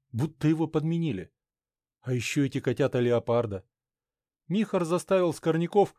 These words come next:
сшить из кожи маленькие бурдюки, в которые наливали козьего молока. И надо же, какое святотатство! Сам кормил котят молоком, не подпуская к ним никого вообще, даже женщин-наложниц, не говоря уже о всех остальных.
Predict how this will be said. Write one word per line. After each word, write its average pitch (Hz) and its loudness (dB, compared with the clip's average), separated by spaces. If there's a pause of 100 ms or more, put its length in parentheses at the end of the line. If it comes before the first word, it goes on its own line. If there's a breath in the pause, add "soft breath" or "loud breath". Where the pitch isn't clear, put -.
(120)
сшить - -8
из 165 -6
кожи 170 -2
маленькие 165 0
бурдюки, 165 -2
в - -8
которые 131 -2
наливали 135 2
козьего 123 -2
молока. 123 -2 (840)
И 117 -4
надо 127 -2
же, 151 -4
какое 196 -6
святотатство! 170 -4 (380)
Сам 185 0
кормил 151 2
котят 165 -2
молоком, 156 2 (160)
не 160 4
подпуская 165 2
к - -4
ним 185 4
никого 170 6
вообще, 165 6
даже 180 8
женщин-наложниц, 185 2 (340)
не 143 4
говоря 147 10
уже 135 6
о 139 4
всех 131 0
остальных. 147 -2